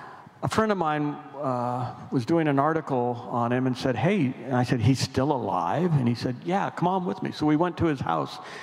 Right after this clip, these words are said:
and, uh, he had had about seven strokes and was like, it was over for, for him. It was so sad. He was, but he ran around the house. He looked like Uncle Sam, and he was going, "Hello, goodbye, hello," and he was just saying stuff like that. And, um,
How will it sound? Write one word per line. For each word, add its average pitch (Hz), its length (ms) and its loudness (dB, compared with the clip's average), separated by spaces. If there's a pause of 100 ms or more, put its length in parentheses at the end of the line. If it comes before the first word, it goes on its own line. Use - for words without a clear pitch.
(240)
and, 139 300 4
uh, 139 80 4
he 147 160 4
had 160 100 2
had 165 260 2
about 139 300 -2
seven 151 340 -2
strokes 139 540 0
and 120 160 0
was 117 220 -2
like, 117 340 -4 (480)
it 135 100 2
was 127 160 4
over 123 340 2
for, 120 280 -4 (200)
for 123 200 -2
him. 127 300 2
It 135 60 2
was 131 100 -2
so 147 160 0
sad. 131 320 0
He 127 80 0
was, 135 160 0
but 160 80 2
he 156 60 4
ran 151 280 2
around 165 200 2
the 131 80 -4
house. 143 240 0
He 143 80 0
looked 147 160 0
like 127 160 0
Uncle 143 240 -2
Sam, 139 420 0
and 131 60 2
he 127 80 2
was 120 180 0 (340)
going, 120 220 2
"Hello, 202 1000 0 (100)
goodbye, 208 520 -2
hello," 190 560 -2
and 139 120 0
he 143 80 0
was 135 120 0 (460)
just 170 200 -2
saying 202 280 0
stuff - 260 -8
like 123 160 -4
that. 139 220 -2
And, 135 340 0
um, 131 360 0